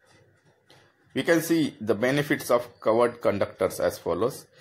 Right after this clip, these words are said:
It protects the aluminum conductor from corrosion. More importantly, it reduces faults, especially tree faults and animal faults. Tree might be touching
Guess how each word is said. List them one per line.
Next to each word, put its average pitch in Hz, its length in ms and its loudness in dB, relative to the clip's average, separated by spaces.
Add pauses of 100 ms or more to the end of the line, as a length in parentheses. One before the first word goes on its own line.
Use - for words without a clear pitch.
(240)
It - 320 -8
protects 147 400 2
the 143 260 4
aluminum 151 460 2
conductor 117 420 2
from 131 340 0
corrosion. 92 560 0 (840)
More 147 220 4
importantly, 175 680 4
it 165 160 0
reduces 151 640 0
faults, - 680 0 (1300)
especially 143 540 -2
tree 156 260 0
faults 147 360 2
and 139 140 0
animal 113 380 -2
faults. 87 340 -4
Tree 151 260 -2
might 147 520 -2
be 156 120 2
touching 127 520 -4